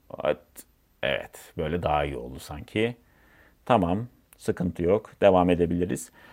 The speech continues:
Evet, gördüğünüz gibi ekranımız bin dört yüz kırk çarpı iki bin dokuz yüz altmış piksel, on sekiz buçuğa dokuz formatlı özel bir ekran.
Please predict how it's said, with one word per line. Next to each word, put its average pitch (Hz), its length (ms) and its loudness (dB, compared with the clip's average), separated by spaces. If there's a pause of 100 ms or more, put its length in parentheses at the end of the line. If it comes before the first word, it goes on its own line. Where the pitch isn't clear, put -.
(120)
Evet, - 500 6
gördüğünüz 143 540 6
gibi 143 340 6
ekranımız 156 520 6
bin 143 160 4
dört 156 180 6
yüz 147 100 -8
kırk - 180 -10
çarpı 160 280 8
iki 143 180 2
bin 151 100 4
dokuz 151 260 4
yüz 139 100 6
altmış - 360 2
piksel, 143 320 2
on 165 140 8
sekiz 135 440 0
buçuğa 120 380 8
dokuz 120 320 2
formatlı 151 480 8
özel 160 320 10
bir 135 100 6
ekran. 143 420 6